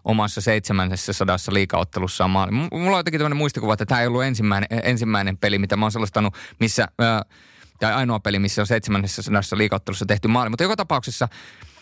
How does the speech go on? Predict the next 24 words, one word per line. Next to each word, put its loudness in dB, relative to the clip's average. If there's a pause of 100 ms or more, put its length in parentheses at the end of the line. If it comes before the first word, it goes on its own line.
(140)
niin, 2 (180)
niin, 2 (1600)
ää, 0 (320)
kyllä 0
se -2
K -6 (280)
K -4
oli, 0 (200)
siis -6
jos -2
mu-, 2
nostalgioidaan 0
vielä 0
sen 0
verran 0 (100)
sitä 0
kautta, -2 (160)
niin 2 (320)
se 0
K -8 (300)
K-yhteisö, 0 (120)
niin 2
se 0
vain 0